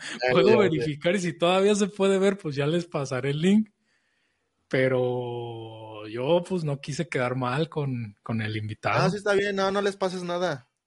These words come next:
Speaker 2: Que le
Speaker 1: <laughs>
Speaker 2: escriban, que le escriban a, a, al señor Carrasco y, pues, él, él sabrá si, si les pasa, este,
Speaker 1: Ajá,
Speaker 2: su
Speaker 1: ajá.
Speaker 2: versión final, final, ahora sí, no,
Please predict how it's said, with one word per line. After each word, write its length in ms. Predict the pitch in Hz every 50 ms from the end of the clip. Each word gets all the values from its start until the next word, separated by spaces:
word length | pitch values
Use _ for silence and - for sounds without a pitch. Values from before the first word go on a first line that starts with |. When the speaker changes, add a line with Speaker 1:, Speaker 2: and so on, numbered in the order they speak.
| _ - - - - - - 190 180 - 185 170
Speaker 2:
Que 80 | 156 151
le 100 | 156 151
Speaker 1:
<laughs> 0 |
Speaker 2:
escriban, 540 | 151 - - - 208 233 240 233 233 214 -
que 80 | 170
le 100 | 151 147
escriban 500 | 139 - - 160 180 196 214 214 208 190
a, 40 | 156
a, 1040 | 139 135 131 127 123 120 117 117 117 107 123 120 120 117 117 117 113 113 110 110 113
al 120 | 113 113 107
señor 240 | - 139 143 151 151
Carrasco 580 | 175 170 165 175 190 185 - - 180 180 170
y, 320 | 143 123 120 120 120 117 110
pues, 180 | 113 113 - -
él, 260 | 123 139 147 160 143
él 160 | 147 156 160
sabrá 320 | 156 185 170 156 160 165 170
si, 320 | - 170 160 139 120 - _ _ _ _ _ _ _ _ _
si 160 | - - 131
les 180 | 123 120 120
pasa, 600 | - 143 143 147 - 170 160 151 135 123 113 110
este, 300 | 110 107 - - - 120
Speaker 1:
Ajá, 280 | 113 113 113 110 110 110 113
Speaker 2:
su 140 | 117 123 123
Speaker 1:
ajá. 80 | 113 117
Speaker 2:
versión 280 | 113 - - 151 165
final, 300 | 160 180 170 160 170 180 180
final, 300 | 180 170 160 165 170 175
ahora 200 | 165 165 170 165
sí, 580 | 156 - 160 165 170 165 160 143 123 113 120 - _ _ _ _ _ _ _ _ _ _ _ _ _ _ _ _ _ _ - -
no, 880 | 131 127 131 135 143 147 151 151 143 139 127 117 113 110 107 110 107